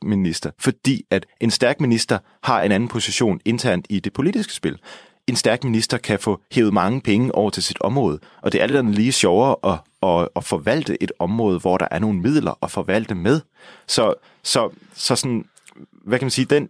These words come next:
den magt, som embedsmænd har, øh, er måske også sådan, ja, som du siger, øh, vanetænkning,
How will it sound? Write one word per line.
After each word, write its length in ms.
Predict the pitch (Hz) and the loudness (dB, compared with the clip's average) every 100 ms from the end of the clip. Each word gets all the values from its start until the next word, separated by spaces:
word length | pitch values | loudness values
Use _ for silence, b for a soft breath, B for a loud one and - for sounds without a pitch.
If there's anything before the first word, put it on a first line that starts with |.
| - | 0
den 160 | 135 - | -2 -2
magt, 440 | 117 117 165 - | 0 0 0 -2
som 200 | - 123 | -2 2
embedsmænd 460 | 107 139 143 123 104 | 2 2 0 -2 0
har, 320 | 127 135 95 b b - | 0 0 -2 b b 0
øh, 340 | 107 98 90 87 - - - | 2 2 0 -8 -18 -20 -8
er 120 | - 120 | -2 0
måske 340 | 131 - 123 | 0 2 4
også 300 | 117 - - | 2 0 -6
sådan, 380 | - - 107 95 - - - | -4 -2 -2 -4 -8 -12 -2
ja, 80 | 104 | 0
som 140 | 110 | 0
du 80 | 113 | -2
siger, 240 | - 113 113 B B | 2 2 2 B B
øh, 440 | 98 92 - 90 90 | 0 0 -2 -4 0
vanetænkning, 1080 | 98 131 151 - - - 92 - 175 - | 2 2 0 -2 -4 -2 -2 -2 -4 -6